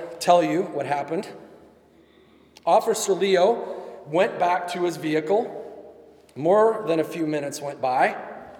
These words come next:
and I said to my wife, "This is taking too long. I'm gonna get a ticket for sure." And sure enough, he returned to my car with a ninety-eight dollar ticket and four points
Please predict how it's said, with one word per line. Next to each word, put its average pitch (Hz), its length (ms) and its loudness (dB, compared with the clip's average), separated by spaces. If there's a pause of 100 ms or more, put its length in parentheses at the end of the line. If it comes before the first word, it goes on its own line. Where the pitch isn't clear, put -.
(260)
and 151 120 4
I 151 60 4
said 196 260 4
to 190 60 4
my 170 160 4
wife, 156 260 4
"This 151 200 -4
is 131 100 -10
taking 123 320 -6
too 127 180 -12
long. 120 220 -14
I'm 120 80 -14
gonna 120 140 -14
get 113 140 -14
a 120 40 -18
ticket - 320 -16
for 131 80 -20
sure." - 300 -16 (2000)
And 117 100 -14
sure 170 200 -2
enough, 165 380 0 (440)
he 147 140 -14
returned 156 440 -4
to 160 60 -6
my 156 160 0
car 135 320 0
with 127 200 -4
a 113 280 -8
ninety-eight 151 460 -4
dollar 139 260 -2
ticket 143 400 -8
and 117 100 -14
four 151 300 -2
points 135 680 -10